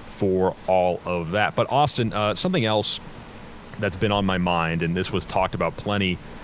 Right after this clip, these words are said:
on the show last night, but I, I had to get my <laughs> two cents in just because I, I was stunned when I saw it. But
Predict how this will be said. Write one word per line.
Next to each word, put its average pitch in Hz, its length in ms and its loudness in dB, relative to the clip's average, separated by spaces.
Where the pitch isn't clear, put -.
on 117 160 4
the 113 40 6
show 113 240 4
last 95 380 4
night, 85 240 0
but 90 100 -4
I, 90 240 2
I - 20 0
had 104 100 2
to 110 80 0
get 92 100 0
my 123 200 4
<laughs> - 0 -
two 160 200 2
cents 117 340 2
in 98 200 2
just 95 160 -4
because 104 640 0
I, 104 260 0
I 104 100 2
was 104 160 0
stunned 143 680 2
when 110 260 2
I 104 140 4
saw 127 460 4
it. 80 120 -2
But 98 200 0